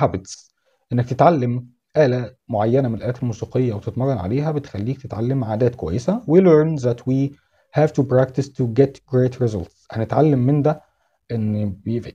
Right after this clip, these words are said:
يبقى في آلة موسيقية بتعزفها يعني. هتستفيد بيها إيه؟ هتستفيد إن هي تخليك تت-،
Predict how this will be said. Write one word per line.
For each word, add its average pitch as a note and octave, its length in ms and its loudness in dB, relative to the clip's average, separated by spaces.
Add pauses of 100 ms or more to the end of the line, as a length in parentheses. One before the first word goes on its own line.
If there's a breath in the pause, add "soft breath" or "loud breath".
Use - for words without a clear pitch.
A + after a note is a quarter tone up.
يبقى A2 140 -6
في B2+ 180 -4
آلة C#3 100 2
موسيقية C3 280 0
بتعزفها A2+ 460 2
يعني. D#2 240 -8
هتستفيد C#3 500 -2
بيها C#3+ 160 4
إيه؟ C#3+ 140 2
هتستفيد E3 440 -4
إن D3+ 120 2
هي D3+ 140 2
تخليك D#3 580 -2 (500)
تت-، F#2+ 580 -12